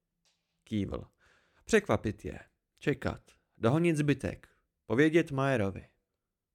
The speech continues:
V duchu jsem s ním souhlasil. Žádné rychlé řešení, v jaké jsme doufali,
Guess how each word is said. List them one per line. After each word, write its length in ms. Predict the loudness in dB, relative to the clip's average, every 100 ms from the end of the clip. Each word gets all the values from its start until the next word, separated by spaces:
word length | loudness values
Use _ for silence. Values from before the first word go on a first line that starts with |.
| _ _
V 60 | 0
duchu 260 | 0 0 -4
jsem 340 | -2 -4 -6
s 120 | -6
ním 180 | -4 -4
souhlasil. 680 | -2 0 -2 -4 -8 -10 -10 -18 _ _ _
Žádné 440 | 2 4 4 0 -4
rychlé 300 | -2 0 0
řešení, 500 | -2 -4 -4 -4 -2
v 40 |
jaké 260 | -2 0 -2
jsme 240 | -2 0
doufali, 640 | 0 0 0 0 0 -2